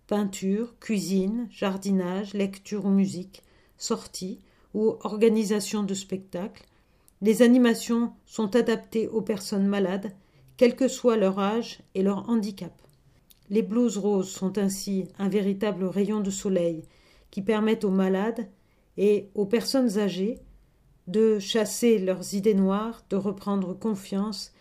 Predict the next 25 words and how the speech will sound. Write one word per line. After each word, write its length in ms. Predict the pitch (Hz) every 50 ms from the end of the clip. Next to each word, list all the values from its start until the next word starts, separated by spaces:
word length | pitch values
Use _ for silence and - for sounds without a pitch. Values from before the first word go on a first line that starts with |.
| _ _ _ _ - -
et 80 | 208
de 100 | 175 220
retrouver 580 | 220 220 220 226 - - 220 196 208 226 214 180
goût 300 | 170 180 220 240 - - -
à 100 | 196 202
la 140 | 202 196 202
vie 260 | 175 - 196 202 190 - - _ _ _ _ _ _ _ _ _ _ -
en 160 | 208 208 202
étant 460 | 214 196 196 - 214 202 196 202 196 -
actifs. 640 | 196 190 - - - - 180 - - - - - _ _ _ _ _ _ _ _ _ _ _ _ _ _ _ -
En 120 | 220 214
devenant 500 | 208 196 233 196 196 214 214 214 202 190
bénévole 600 | 180 165 220 226 233 226 208 180 190 202 190 180
ou 60 | 165 170
donateur 600 | 160 196 214 220 220 208 202 - 214 196 185 165
Blues 360 | 160 190 196 202 190 - 185
Rose, 400 | 185 202 214 226 220 220 - - _ _ _ _ _ _ _ _ -
vous 140 | 208 190
avez 160 | 247 240 254 233
la 100 | 240 233
possibilité 680 | - 220 214 - 220 190 226 202 233 220 - 247 240
de 120 | 185 196 196
soulager 840 | 196 - - - 240 240 247 247 233 190 196 214 196 185 165 - - - _ _ _ _ _ _ -
et 160 | 196 214 208
d'améliorer 1000 | 170 160 226 233 247 247 254 247 220 226 240 233 226 220 208 196 185 180 -